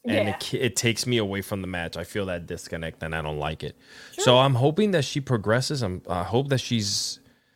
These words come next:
Speaker 1: in the ring somewhere, wor-, you know, working on this, because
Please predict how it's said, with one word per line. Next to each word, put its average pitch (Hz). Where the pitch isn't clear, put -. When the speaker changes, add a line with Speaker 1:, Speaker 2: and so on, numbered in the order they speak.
Speaker 1:
in 117
the 107
ring 117
somewhere, 127
wor-, 101
you 101
know, 85
working 113
on 117
this, 117
because 90